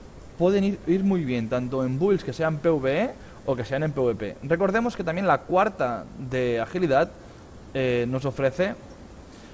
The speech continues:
acróbata, eh, consumado. Cuando esquivas, tu armadura cuenta el doble.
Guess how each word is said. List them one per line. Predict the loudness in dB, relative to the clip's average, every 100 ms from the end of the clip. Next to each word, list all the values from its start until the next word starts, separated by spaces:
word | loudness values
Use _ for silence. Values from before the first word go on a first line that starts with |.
| -18 -20 -8 0
acróbata, | 4 8 8 8 6 4 2 0 2 4 2
eh, |
consumado. | 0 -2 0 0 0 -2 -6 -16 0
Cuando | 2 2
esquivas, | -2 -2 -2 0
tu | 0
armadura | 2 2 2
cuenta | 2 0 4 2
el | 4
doble. | 2 2 -4